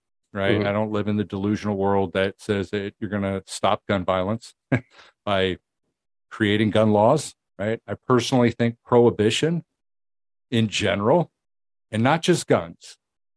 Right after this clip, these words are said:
Speaker 2: Yeah.
Speaker 1: right, creates more problems. I understand, I'll tell you, I understand human behavior with,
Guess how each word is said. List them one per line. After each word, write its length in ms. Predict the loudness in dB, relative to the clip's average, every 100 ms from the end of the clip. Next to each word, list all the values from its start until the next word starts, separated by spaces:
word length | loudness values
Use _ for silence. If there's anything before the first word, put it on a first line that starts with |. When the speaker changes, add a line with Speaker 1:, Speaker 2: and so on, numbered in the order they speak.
| -8
Speaker 2:
Yeah. 180 | -8 -6
Speaker 1:
right, 220 | -4 -4
creates 520 | -2 4 4 4 0 -20 _ _ -12
more 320 | 0 2 2
problems. 680 | 2 2 2 _ _ _ _ _ _ _ -2
I 140 | 2 4
understand, 680 | 4 2 4 4 4 0 -6 _ _ _ _ -10
I'll 100 | -4
tell 140 | 0
you, 80 | 2
I 100 | 2
understand 440 | 0 0 0 0
human 220 | -2 -4 -4
behavior 560 | -2 0 2 2 0
with, 120 | -6